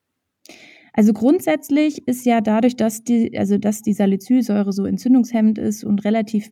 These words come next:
mild ist auch, ähm, auf jeden Fall für alle Hauttypen geeignet. Also sogar auch für empfindliche Haut. Also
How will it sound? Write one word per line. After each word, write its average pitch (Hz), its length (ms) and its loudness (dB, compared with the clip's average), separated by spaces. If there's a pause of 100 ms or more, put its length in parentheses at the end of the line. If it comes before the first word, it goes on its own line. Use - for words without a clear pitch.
mild 233 440 4
ist 269 380 -6
auch, 262 360 -4 (520)
ähm, 226 480 6
auf 220 180 0
jeden 233 200 6
Fall 220 180 0
für 208 160 -6
alle 196 220 0
Hauttypen 202 440 0
geeignet. 175 480 -4
Also 196 200 0
sogar 202 460 -2
auch 214 100 -4
für - 120 -6
empfindliche 262 640 -2
Haut. 254 320 -2
Also 196 320 0